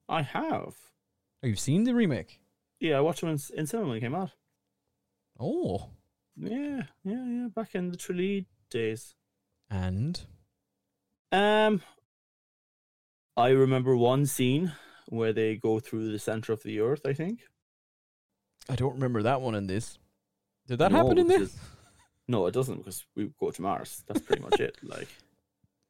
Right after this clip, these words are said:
Speaker 1: but yeah, um,
Speaker 2: Or, I was, hmm. So do they go to Mars and then go back to Earth in the remake?
Speaker 1: I don't remember. I, I actually think, think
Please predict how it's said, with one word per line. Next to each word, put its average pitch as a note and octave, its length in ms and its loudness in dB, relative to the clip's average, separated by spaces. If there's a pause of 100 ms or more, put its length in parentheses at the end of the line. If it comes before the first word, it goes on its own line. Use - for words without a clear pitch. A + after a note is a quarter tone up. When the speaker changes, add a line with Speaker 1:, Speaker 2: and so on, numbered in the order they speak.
(300)
Speaker 1:
but G3 120 6
yeah, F#3 560 4
um, F#3+ 240 -2 (360)
Speaker 2:
Or, C3 80 2 (600)
I A#2+ 40 -4
was, B2 160 -4 (400)
hmm. C3 140 -6 (880)
So C#3 80 0
do C#3 100 4
they D3 140 6
go D3+ 320 6
to D3+ 180 0
Mars C#3+ 280 4
and C3 100 -2
then C3 60 0
go A#2+ 100 4
back B2+ 320 0
to E3 80 -4
Earth F3+ 320 0
in G3 80 -2
the G3 180 -2 (200)
remake? G#3 420 -4 (580)
Speaker 1:
I G#2+ 180 -4
don't A2+ 260 -6
remember. C#3+ 360 0
I, A2 140 2
I A2+ 200 0
actually C3+ 260 -2
think, A2 240 -4 (720)
think A#2+ 160 -4